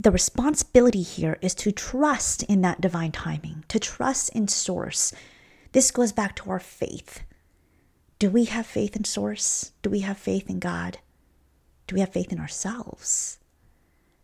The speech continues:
The, yes, whatever it is that we're trying to create, it is on its way.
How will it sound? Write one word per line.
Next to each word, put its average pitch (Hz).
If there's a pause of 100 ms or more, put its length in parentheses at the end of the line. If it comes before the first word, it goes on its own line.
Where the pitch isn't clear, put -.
(140)
The, 208 (440)
yes, 208
whatever 254
it 262
is 240
that 202
we're 185
trying 202
to 175
create, 247 (520)
it - (100)
is 214
on 175
its -
way. 170